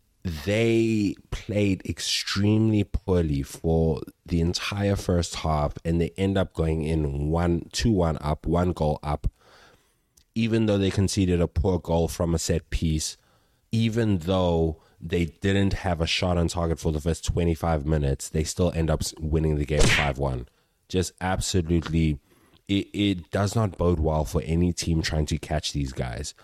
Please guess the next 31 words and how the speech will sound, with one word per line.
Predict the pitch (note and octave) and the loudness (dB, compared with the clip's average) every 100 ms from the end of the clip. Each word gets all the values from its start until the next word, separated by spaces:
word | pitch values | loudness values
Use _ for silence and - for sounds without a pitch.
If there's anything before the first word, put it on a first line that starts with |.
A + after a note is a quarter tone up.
| - - | -14 -4
I | F2 | -4
do | D#2 G#2 | 0 2
think | G#2+ - G#2+ G2 G2 - _ | 2 2 0 2 -2 -6 _
that, | E2+ E2 E2 - | 0 2 0 0
uh, | E2 E2 E2 E2 E2 E2+ E2+ E2+ E2+ - | 2 2 4 4 4 2 2 0 -2 -2
a | F2 | -4
team | - G#2+ F#2 | 0 0 2
is | |
going | D#2+ E2+ | 2 0
to | D#2+ | -2
catch | E2 E2+ D#2 | -4 -4 -4
these | D#2+ D#2 | -2 -2
guys, | D#2 D2 C#2+ C2 | 0 -2 -2 -4
but | - D#2+ D#2 | -6 -4 -4
it | - E2+ - | -2 -2 -2
kind | - F#2 F#2+ | -4 -2 0
of | F#2 | -2
tells | - F#2 F2+ E2+ | -4 -4 0 0
us | D#2+ | -2
that | D#2 D2 - - - _ | -2 -2 -4 -20 -20 _
if | G#2 - | -2 -2
they | D2+ F#2 | 0 0
continue | G2+ A2 G2 - A#2 A#2+ | 0 0 -2 0 2 2
like | A2 F2 D2 | 2 0 0
this | D2 C#2+ | -2 -2
and | - E2 | 0 2
if | E2 - | 2 0
teams | - G#2 G2 F#2+ F2 | -2 0 2 2 0
kind | F#2+ F2 | -2 -2
of | D#2+ | -2
crumble | - - F#2 F#2 F2+ F2+ F2 | -2 0 2 2 4 2 0